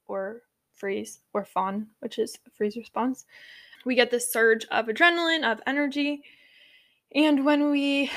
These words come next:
do not act on that, because we are very conditioned in our world to be polite,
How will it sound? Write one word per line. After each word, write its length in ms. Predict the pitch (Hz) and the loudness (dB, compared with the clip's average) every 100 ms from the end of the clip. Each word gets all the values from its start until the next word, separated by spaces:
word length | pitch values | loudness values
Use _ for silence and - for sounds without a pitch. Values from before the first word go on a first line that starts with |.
| - 247 | -8 -4
do 180 | 254 302 | -2 0
not 220 | 339 214 | 2 2
act 240 | 214 214 | 2 0
on 160 | 214 214 | -6 -4
that, 320 | 208 233 262 | -2 -4 -6
because 320 | 247 226 233 | -12 -8 -8
we 240 | 214 208 - | -8 -12 -6
are 300 | 202 196 196 | -4 -4 -4
very 220 | 202 202 | -6 -8
conditioned 760 | - 220 190 - - 202 214 220 | -8 -8 -6 -8 -8 -6 -6 -8
in 140 | 202 | -10
our 180 | 196 180 | -10 -8
world 440 | 190 190 - 220 - - - | -6 -4 -4 -6 -10 -12 -6
to 560 | 202 196 190 190 208 - | -4 -4 -6 -8 -10 -14
be 160 | 214 208 | -18 -18
polite, 600 | - - - - - - | -18 -8 -2 -2 -4 -12